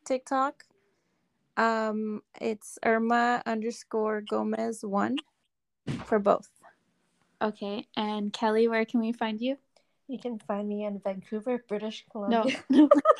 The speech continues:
Speaker 3: <laughs>
Speaker 2: Burnaby, actually. Oh, did I say
Speaker 1: Oh.
Speaker 2: that?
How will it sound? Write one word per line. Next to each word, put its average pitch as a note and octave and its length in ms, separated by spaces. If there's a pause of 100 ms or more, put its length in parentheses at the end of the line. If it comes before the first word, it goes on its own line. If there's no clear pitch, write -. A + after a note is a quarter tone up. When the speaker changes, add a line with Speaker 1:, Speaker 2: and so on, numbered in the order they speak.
Speaker 3:
<laughs> A#4+ 500
Speaker 2:
Burnaby, G#3+ 460
actually. F#3+ 440 (320)
Oh, G3 240 (140)
did G#3+ 140
I G#3 100
say - 100
Speaker 1:
Oh. B3 300
Speaker 2:
that? D#4 480